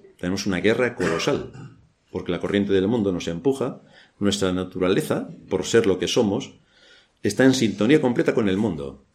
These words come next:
Vamos, todo lo que el mundo nos ofrece, nosotros nos subimos a ese caballo y vamos allí veloces.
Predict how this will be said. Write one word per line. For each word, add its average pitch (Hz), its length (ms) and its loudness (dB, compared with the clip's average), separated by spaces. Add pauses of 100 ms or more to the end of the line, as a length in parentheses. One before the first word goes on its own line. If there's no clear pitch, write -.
(380)
Vamos, 107 240 -2
todo 156 140 4
lo 160 100 4
que 156 80 4
el 151 60 6
mundo 151 200 4
nos 135 140 0
ofrece, 185 560 4
nosotros 107 340 0
nos 101 180 2
subimos 101 340 0
a - 20 2
ese 95 160 -2
caballo 127 340 4
y 101 80 4
vamos 107 320 0
allí 131 420 0
veloces. 101 720 -4